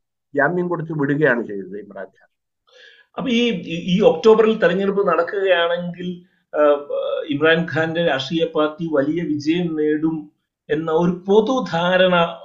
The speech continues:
Speaker 2: ഈ പാശ്ചാത്യ മാധ്യമങ്ങളിലും എല്ലാം റിപ്പോർട്ട് ചെയ്യപ്പെടുന്നുണ്ട്. ആ,
Speaker 1: അതെ.
Speaker 2: എന്ത്, താങ്കൾക്ക് എങ്ങനെ തോന്നുന്നത്? തെ-, തെരഞ്ഞെടുപ്പ്
Speaker 1: അങ്ങനെയാണ്
Speaker 2: നടക്കുകയാണെങ്കിൽ?
Speaker 1: ഇതുവരെയുള്ള, ഈ തെരഞ്ഞെടുപ്പ് നടക്കുകയാണെങ്കിൽ അങ്ങനെയാണ്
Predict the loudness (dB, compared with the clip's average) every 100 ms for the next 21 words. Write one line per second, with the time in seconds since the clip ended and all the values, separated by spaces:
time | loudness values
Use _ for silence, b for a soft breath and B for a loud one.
0 | -10 -8 -2 0 0 -2 -2 -4 -4 -4
1 | -4 -2 -2 -2 0 -2 -2 -8 -10 -12
2 | -8 -8 -8 -12 -14 -14 -18 _ _ _
3 | b b b -4 0 2 2 0 -2 -8
4 | -6 -6 -2 2 4 4 4 2 0 0
5 | -4 -4 -8 -10 -16 _ _ _ _ _
6 | _ -6 0 2 4 6 8 8 8 6
7 | 6 6 8 8 6 4 -6 _ _ _
8 | _ _ _ _ _ -4 -4 -4 -2 0
9 | 2 2 2 0 0 -2 0 0 0 -2
10 | -2 0 4 4 2